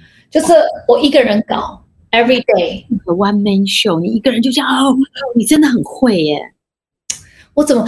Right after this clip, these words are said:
Speaker 1: 可是我跟你讲，我每次搞 live 之前，我都是长这样的。然后一来了，我就，啊，然后突然间就会有很多灵感，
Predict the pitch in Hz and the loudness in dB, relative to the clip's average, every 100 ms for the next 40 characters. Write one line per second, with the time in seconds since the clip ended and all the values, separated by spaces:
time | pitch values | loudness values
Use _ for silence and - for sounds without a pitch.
0 | - - 381 381 349 262 302 262 208 - | -2 2 4 4 4 4 4 2 0 0
1 | - 185 190 214 185 - 202 - 185 175 | 0 2 2 2 0 -4 -6 -2 -2 -2
2 | 196 196 196 - - 175 185 190 - - | -2 -4 -4 -6 -4 -4 -4 -8 -10 -14
3 | - - - _ _ _ - - - - | -18 -18 -20 _ _ _ -20 -20 -20 -16
4 | - - 254 269 - 392 339 220 247 254 | -12 -2 2 2 4 4 4 4 4 4
5 | 202 554 - 370 392 427 - - 269 359 | 4 2 2 2 4 2 0 0 2 4
6 | 427 403 370 381 403 349 320 269 302 269 | 4 4 4 4 4 4 4 4 4 4
7 | 277 294 202 | 2 2 -2